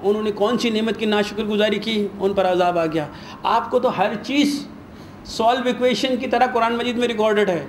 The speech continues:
کہ اس قوم نے یہ کیا تھا، یہ ان کے ساتھ عذاب آیا، اس قوم نے یہ کیا تھا۔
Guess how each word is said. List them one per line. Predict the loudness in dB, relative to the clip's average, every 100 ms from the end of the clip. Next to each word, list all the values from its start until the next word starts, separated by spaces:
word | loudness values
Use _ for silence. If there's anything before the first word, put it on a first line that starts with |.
| -2
کہ | 2
اس | 2 0
قوم | -2 -2
نے | -2
یہ | 0 0
کیا | 0 -2
تھا، | 0
یہ | 0 2
ان | 2
کے | 0
ساتھ | 0 2
عذاب | 2 2 2
آیا، | 0
اس | 0 0
قوم | 0 -2
نے | -2
یہ | -4
کیا | -2 -2
تھا۔ | -2